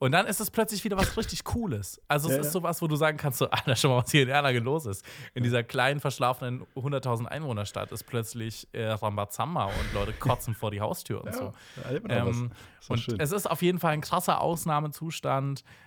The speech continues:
Speaker 1: Ähm, ich freue mich, jedes Mal hinzugehen, aber unser Freundeskreis ist gespalten. Also wir sind so drei Leute, die da wirklich jedes Jahr konsequent hingehen und alle anderen sind sich zu cool. Die kommen nicht dafür nach Hause oder kommen auch nicht mit.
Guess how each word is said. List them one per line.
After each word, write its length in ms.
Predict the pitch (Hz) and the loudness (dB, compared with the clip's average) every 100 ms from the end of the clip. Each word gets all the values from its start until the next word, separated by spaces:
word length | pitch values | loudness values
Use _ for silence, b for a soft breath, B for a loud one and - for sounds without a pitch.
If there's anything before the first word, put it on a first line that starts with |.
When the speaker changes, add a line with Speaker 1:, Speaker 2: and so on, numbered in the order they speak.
| B - | B -2
Speaker 1:
Ähm, 460 | 117 117 120 117 - | 0 0 -2 -6 -6
ich 160 | 104 - | -8 -6
freue 280 | - 123 | 0 2
mich, 220 | 180 175 160 | 2 0 -2
jedes 220 | 165 160 | 0 2
Mal 60 | |
hinzugehen, 340 | 156 160 165 156 | 2 0 -4 -2
aber 180 | 147 135 | 0 0
unser 220 | 170 165 | 0 0
Freundeskreis 560 | 185 233 247 - 208 | 0 -2 -2 -2 -4
ist 120 | 190 - | -4 -8
gespalten. 520 | 185 180 - - 101 | -6 -4 -6 -6 -6
Also 240 | - 135 143 | -4 -2 -2
wir 80 | |
sind 200 | 156 196 | -2 -2
so 160 | 208 175 | -2 -6
drei 380 | - 151 185 208 | -4 -2 0 2
Leute, 440 | 196 185 208 226 | 2 2 0 -6
die 140 | 180 185 | -6 0
da 160 | 156 | 0
wirklich 240 | 165 - - | 0 -6 -8
jedes 240 | 170 180 | -8 -4
Jahr 140 | 165 156 | -6 -2
konsequent 520 | 165 156 - 151 143 | -4 -4 -6 -8 -6
hingehen 300 | 170 190 185 | -6 -4 -4
und 140 | 143 | 0
alle 180 | 147 151 | 2 2
anderen 240 | 175 180 | 0 -2
sind 160 | 170 170 | -2 -4
sich 160 | 180 - | -6 -8
zu 80 | 165 208 | -8 -2
cool. 140 | 139 | -2
Die 120 | 107 | 0
kommen 220 | - 147 160 | 0 0 0
nicht 160 | - | -4
dafür 180 | 156 143 | -6 -4
nach 80 | 139 | -4
Hause 360 | 143 113 101 - | -4 -4 -8 -12
oder 180 | - 120 | -4 -2
kommen 220 | 117 151 | 0 -2
auch 100 | - | 0
nicht 180 | 117 117 | -2 -2
mit. 200 | 143 - | -4 -6